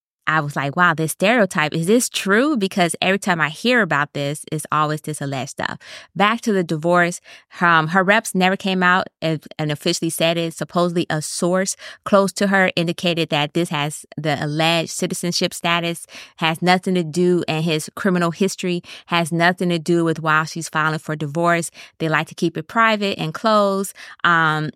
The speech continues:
even though just five days before we found out she was filing for divorce, she was just talking about how he was the ride or die for her. So I think Portia herself is all over the place. But as they say, she's actually lucky 'cause normally the way you get 'em,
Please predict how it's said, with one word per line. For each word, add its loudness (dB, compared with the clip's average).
even 4
though 4
just 0
five 4
days 0
before 0
we 0
found 0
out -2
she -4
was -4
filing 2
for -10
divorce, -2
she -4
was -4
just -10
talking -6
about -2
how -2
he -4
was -8
the -6
ride -4
or -8
die -2
for -10
her. -8
So 4
I 2
think -2
Portia 0
herself 0
is -4
all 2
over -4
the -6
place. -2
But 2
as 0
they 0
say, -2
she's -6
actually -4
lucky -4
'cause -4
normally 2
the 0
way 0
you -2
get 2
'em, 0